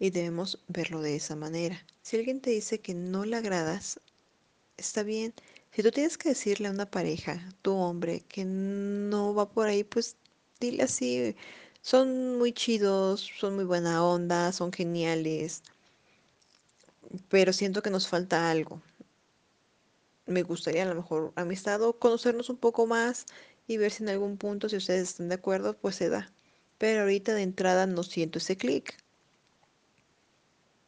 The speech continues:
Y s-, y ya, ¿no? O sea, las parejas tienen que ser un poco más abiertas, sí, las chicas también, pero creo que cuando tengamos que rechazar a alguien, para eso tenemos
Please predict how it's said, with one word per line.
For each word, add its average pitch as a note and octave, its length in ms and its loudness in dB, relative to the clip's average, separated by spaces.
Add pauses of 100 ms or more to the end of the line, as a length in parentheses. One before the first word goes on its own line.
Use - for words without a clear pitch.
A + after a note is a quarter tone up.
(680)
Y A3+ 100 -2
s-, - 480 0
y G3+ 160 -4
ya, G3+ 320 2
¿no? F3 300 0
O G#3 80 -4
sea, F3 420 -4 (520)
las G#3+ 200 2
parejas G3 340 2
tienen G#3 200 -2
que - 60 -8
ser G#3 120 -4
un G3 80 -4
poco G3 180 -4
más F#3+ 200 -2
abiertas, F#3 680 0
sí, G#3 380 -2
las G#3 140 -2
chicas F#3+ 400 -4
también, F#3 420 -2 (640)
pero F3+ 240 4
creo F#3 220 6
que F3+ 480 0 (1000)
cuando F#3 220 4
tengamos F3+ 460 2
que G3 100 -2
rechazar F3+ 420 -2
a F3 80 2
alguien, F3+ 360 -2 (460)
para F3 220 2
eso F3 220 0
tenemos E3+ 540 -4